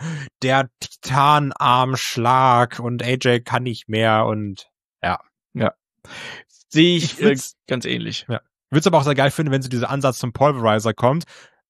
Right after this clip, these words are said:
Speaker 1: und dann wird er so hochgeschmissen und dann kontert er in der Luft und hat dann so Logan Paul zwischen seinen Beinen und dann gibt's den Styles Clash.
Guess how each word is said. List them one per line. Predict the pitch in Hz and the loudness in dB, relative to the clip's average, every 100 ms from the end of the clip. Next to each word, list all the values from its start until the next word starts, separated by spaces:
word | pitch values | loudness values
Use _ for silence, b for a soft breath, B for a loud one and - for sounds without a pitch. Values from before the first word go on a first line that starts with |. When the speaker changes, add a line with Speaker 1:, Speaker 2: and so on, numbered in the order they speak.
| _ - | _ -2
Speaker 1:
und | 131 | 0
dann | 127 | 2
wird | 143 | 4
er | 123 | 4
so | 120 | 4
hochgeschmissen | 127 156 180 - 156 143 180 - b b _ | 4 2 -2 -2 -2 -2 -4 -6 b b _
und | 139 | -2
dann | 135 139 - b _ _ _ _ _ _ | -2 -2 -8 b _ _ _ _ _ _
kontert | - 160 175 160 | -2 0 2 0
er | 147 | -2
in | 160 | 0
der | 143 | 2
Luft | 175 214 - - _ | 4 2 -4 -20 _
und | 151 135 | -4 -2
hat | 156 | 0
dann | 147 | 0
so | 135 | 2
Logan | 147 156 | 2 2
Paul | 165 147 | -2 -2
zwischen | 143 - 143 | -6 -6 2
seinen | 127 127 | 2 2
Beinen | 131 147 139 | 2 2 2
und | 131 | 0
dann | |
gibt's | 131 120 | -2 -6
den | - 117 | -10 -2
Styles | 117 113 - | 2 2 0
Clash. | - 92 90 | -4 -2 -4